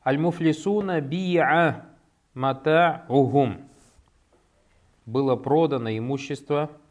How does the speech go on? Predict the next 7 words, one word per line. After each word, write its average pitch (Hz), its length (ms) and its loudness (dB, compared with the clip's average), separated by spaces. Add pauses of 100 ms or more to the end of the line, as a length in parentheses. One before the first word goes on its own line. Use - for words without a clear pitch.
(1300)
тех, 113 220 -4
кто 117 140 -6
потерпел 107 540 -6
убыток. 110 400 -6 (720)
Наибуль 104 420 -4
файль 127 280 -2
мата'ухум. 110 580 -6